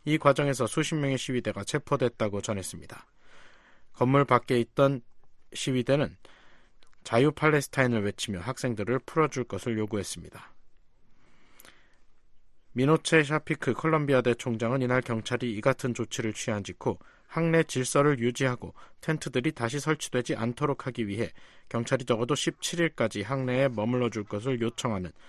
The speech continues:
서한을 공개했습니다. 또 대학 당국은 건물을 점령한 학생들에 대해 제적을 경고했습니다.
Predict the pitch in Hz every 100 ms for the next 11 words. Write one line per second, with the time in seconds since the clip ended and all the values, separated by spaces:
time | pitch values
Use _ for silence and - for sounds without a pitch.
0 | - - - 143 127 117 131 113 110 95
1 | 92 - 87 - - - - - - -
2 | - - - - _ - - - - -
3 | - - - - - _ - - - -
4 | - - - - - - - - - -
5 | - - - - - - _ _ - -
6 | 175 175 143 156 - 139 135 135 95 113
7 | 123 139 143 147 143 110 123 135 135 131
8 | 120 104 95 90 87 92 - 107 131 107
9 | 101 92 85 87 - 80 -